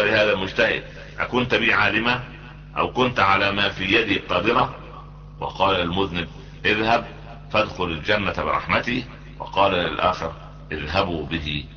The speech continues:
إلى النار". قد يتعجب الإنسان ويقول: هذا الإنسان ربما قال هذا الكلام غيرة على رب العباد عز وجل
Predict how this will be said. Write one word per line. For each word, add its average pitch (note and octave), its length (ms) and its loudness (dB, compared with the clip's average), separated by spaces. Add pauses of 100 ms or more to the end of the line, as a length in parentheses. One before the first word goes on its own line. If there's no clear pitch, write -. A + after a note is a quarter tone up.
(280)
إلى D2+ 120 -2
النار". D#2 300 0 (540)
قد G2 120 2
يتعجب B2 400 4
الإنسان B2 280 0
ويقول: G2+ 460 0 (520)
هذا D3 260 4
الإنسان C#3+ 340 2
ربما C3+ 320 4
قال C3+ 240 4
هذا B2 200 4
الكلام A#2+ 340 2 (380)
غيرة C3+ 400 4
على A#2 320 4
رب A2+ 180 2
العباد A2+ 340 4
عز G#2 240 2
وجل G#2 260 2